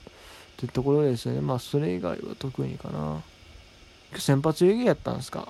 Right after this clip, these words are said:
あー。ホームラン、ホークスがね、ホームラン打ったんですよ、二本。栗原と柳田。柳田相変わらず調子で、もう打率いよいよ三割に乗せて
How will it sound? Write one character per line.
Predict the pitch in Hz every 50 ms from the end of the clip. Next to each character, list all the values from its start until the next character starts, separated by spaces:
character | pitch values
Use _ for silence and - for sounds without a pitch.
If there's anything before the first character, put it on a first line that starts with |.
| - -
あ |
ー。 | 147 139 131 131 131 127 127 127 127 135 - - - - - - - - - - - - - - - - - - - - - - - - - - - - - - -
ホ | - 220 240 247 247
ー |
ム | 240 240 233
ラ | 202 170
ン、 | 151 139 - - - - - 170 185
ホ | - - - 440
ー | 302
ク | - -
ス | - 151
が | 147 139
ね、 | 139
ホ | 151 180
ー | 185
ム | 180
ラ | 160 139
ン |
打 | 135
っ | 127
た | - 143
ん | 131
で | 123
す | 123
よ、 | 123
二 | 127 127 123 123
本。 | 127 127 127 127 - - - - - - - - - - - - - - - -
栗 | - - 165 190 190
原 | 180 170 156 147 143
と | 147 143
柳 | 135 135 143 147 147 143 -
田。 | - 151 151 - - -
柳 | 165 175 196 196 202
田 | 196 202
相 | 175 160
変 | 156 165 156
わ | 156
ら | 156
ず | 151
調 | 180 175
子 | 165 -
で、 | 160
も | 147 147 151 151
う | 139
打 | 139 151
率 | 160 156 - 165
い | 156
よ | 180 190
い | 170
よ | 151 131
三 | - 143 139 147
割 | 156 147
に | 139 139
乗 | 147
せ | 147
て | - 151 147